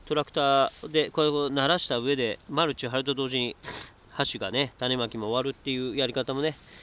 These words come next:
大きい産地なんかをそうやって皆さんおやりになってますけどね。この辺の周りでも、えー、春人参なんかをね、そうやってやってる方はいっぱいいらっしゃいますが、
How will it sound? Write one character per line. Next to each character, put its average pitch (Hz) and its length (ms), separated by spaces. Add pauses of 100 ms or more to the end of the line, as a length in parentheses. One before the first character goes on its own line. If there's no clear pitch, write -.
(280)
大 143 140
き 170 140
い 147 40
産 143 200
地 120 100
な 104 80
ん 95 60
か 98 60
を - 20
そ - 120
う - 20
や - 20
っ - 20
て - 80
皆 107 160
さ 104 120
ん 92 40
お 98 60
や 101 60
り 104 40
に 104 60
な 110 80
っ - 20
て - 80
ま 90 80
す - 80
け - 60
ど 90 120
ね。 107 160 (2750)
こ 151 80
の 156 80
辺 165 60
の 165 80
周 170 160
り 135 80
で 107 80
も、 95 180 (1300)
え 117 340
ー、 - 40
春 139 200
人 165 180
参 127 80
な 95 120
ん - 20
か 92 120
を 101 40
ね、 120 180
そ - 140
う 120 60
や - 40
っ - 60
て 123 60
や 117 80
っ - 20
て - 140
る 110 160 (160)
方 123 200
は 104 220
い 127 60
っ 117 40
ぱ 113 200
い - 20
い 110 40
ら 110 80
っ - 20
し - 100
ゃ - 20
い 120 40
ま 117 60
す - 100
が、 95 120